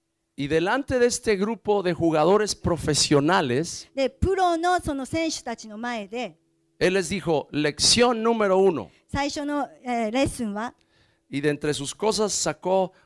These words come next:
Speaker 1: una pelota.
Speaker 2: で、その、えー、フットボールのボールを持ってきて、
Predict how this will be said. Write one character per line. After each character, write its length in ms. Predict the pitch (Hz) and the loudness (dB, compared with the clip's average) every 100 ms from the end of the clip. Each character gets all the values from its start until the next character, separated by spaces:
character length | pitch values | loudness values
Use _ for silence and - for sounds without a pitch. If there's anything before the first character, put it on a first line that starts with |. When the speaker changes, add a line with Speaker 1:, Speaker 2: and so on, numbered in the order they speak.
| - | -10
Speaker 1:
una 200 | 170 180 | -4 0
pelota. 520 | 170 156 135 - 151 _ _ - | 2 2 0 -2 -10 _ _ -6
Speaker 2:
で、 160 | 285 269 | -6 -4
そ 140 | 269 | -6
の、 300 | 269 262 - _ _ | -4 -4 -6 _ _
え 300 | 233 226 208 - _ _ - | -10 -8 -8 -12 _ _ -14
ー、 20 | |
フ 100 | 262 | -6
ッ 40 | |
ト 120 | 254 | -2
ボ 100 | 247 | -2
ー 40 | 240 | -4
ル 60 | |
の 320 | 247 285 233 - _ 220 | -4 -4 -4 -8 _ -12
ボ 160 | 240 269 | -2 0
ー 40 | |
ル 120 | 262 | 2
を 60 | 254 | -2
持 120 | 254 | -4
っ 60 | 262 | -6
て 100 | 220 | -10
き 80 | - | -12
て、 280 | 302 240 | -10 -10